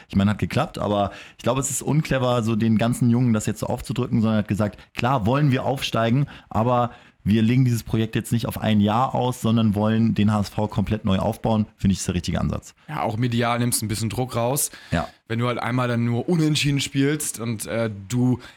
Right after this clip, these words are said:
Speaker 2: angesehen wirst wie Bayern in der ersten Liga, ähm, und einmal strauchelst, dann kommen da sofort die Medien und zerfleischen dich und so ist
Speaker 1: Wird
Speaker 2: es
Speaker 1: leider
Speaker 2: so.
Speaker 1: sowieso passieren, wenn die ersten zwei, drei Spiele nicht gewonnen werden, wird's schwierig. Also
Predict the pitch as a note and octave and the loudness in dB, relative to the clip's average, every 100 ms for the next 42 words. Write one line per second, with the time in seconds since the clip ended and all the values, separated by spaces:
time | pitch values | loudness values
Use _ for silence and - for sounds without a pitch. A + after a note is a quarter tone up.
0 | _ - C#3+ D3 C#3 A#2+ C3 C#3 B2+ B2+ | _ -4 0 2 2 2 2 2 0 -2
1 | - A#2 G#2+ A#2 C3 B2 A#2+ A#2+ C3 - | -4 -4 -2 -2 0 0 -2 -2 -2 -2
2 | B2 B2+ C3 A#2+ D3+ - - - - _ | -2 -2 0 0 -2 -6 -18 -20 -20 _
3 | _ A#2+ A#2 A2+ A#2+ C#3+ D3+ C3 B2 C#3 | _ -4 -4 -4 -4 -2 -2 -2 -2 0
4 | C3 A#2 A#2 A#2 B2 A#2+ A#2 - B2 A2+ | 0 -2 -4 -2 0 0 -2 -2 -4 0
5 | A#2+ B2+ B2+ A#2+ A#2 G#2+ A2 G#2+ - - | 0 2 0 0 -2 -4 -4 -4 -6 -8
6 | A2+ - A2+ B2 A#2 G#2+ G#2+ G2+ A#2 B2 | -6 -4 -4 -2 -4 -4 -6 -4 -2 -2
7 | A#2+ A2+ G#2 A2+ A2+ A2 A2 G#2 A2+ A2 | -2 0 2 2 2 2 4 2 2 2
8 | A2 G#2+ G2+ G2+ G2 G2+ G2+ G#2+ G2 G#2 | 4 4 6 4 4 0 0 -2 0 0
9 | G2 F#2+ - G#2+ G2+ - G2 B2 C3 C3+ | 0 0 2 2 2 2 2 2 4 4
10 | D3 B2+ A#2 - B2+ F2+ - F#2 G2+ A2 | 2 2 -2 0 0 0 -4 -2 0 0
11 | G2 | 0